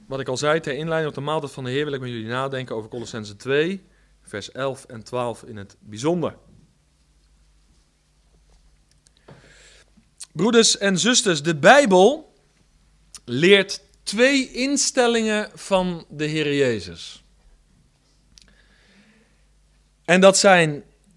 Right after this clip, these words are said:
het avondmaal en dat is de doop. Dat zijn de inzettingen die hij zelf heeft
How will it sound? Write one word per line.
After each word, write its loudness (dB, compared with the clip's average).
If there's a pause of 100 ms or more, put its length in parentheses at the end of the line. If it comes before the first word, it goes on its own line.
(460)
het -6
avondmaal 4
en -2
dat 0
is -6 (160)
de -4
doop. 6 (800)
Dat 2
zijn 0 (320)
de -2
inzettingen -2 (560)
die -4
hij 2
zelf 4
heeft -2